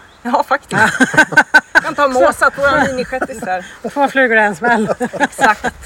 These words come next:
Speaker 1: Skolhundar och skolhästar.
Speaker 2: Ja.
Speaker 1: Ja.
Speaker 2: Istället
Speaker 1: Nej,
Speaker 2: för
Speaker 1: men,
Speaker 2: ridskola så blir det skolrid, eh,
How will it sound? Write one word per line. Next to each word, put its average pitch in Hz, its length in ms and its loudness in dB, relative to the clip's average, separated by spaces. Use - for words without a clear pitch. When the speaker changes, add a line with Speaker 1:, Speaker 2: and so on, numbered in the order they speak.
Speaker 1:
Skolhundar 226 760 -6
och 233 60 -8
skolhästar. 214 720 -4
Speaker 2:
Ja. 226 180 -6
Speaker 1:
Ja. 220 420 -4
Speaker 2:
Istället 247 300 4
Speaker 1:
Nej, 269 120 2
Speaker 2:
för 277 160 2
Speaker 1:
men, 269 100 0
Speaker 2:
ridskola 240 380 -2
så 190 60 -12
blir 220 160 -4
det 220 60 -2
skolrid, 180 1700 -6
eh, 180 340 -8